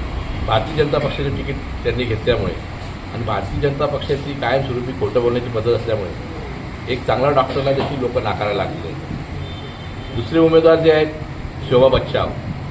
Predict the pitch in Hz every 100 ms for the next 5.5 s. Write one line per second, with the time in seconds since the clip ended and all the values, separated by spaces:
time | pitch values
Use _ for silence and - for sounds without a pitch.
0 | - - 123 151 156 196 185 156 156 143
1 | 135 120 - 104 - - - - - 107
2 | 131 139 143 131 127 120 131 - - -
3 | - - 123 - 117 131 127 123 120 120
4 | 127 139 - 113 131 117 113 139 131 135
5 | 139 110 127 131 131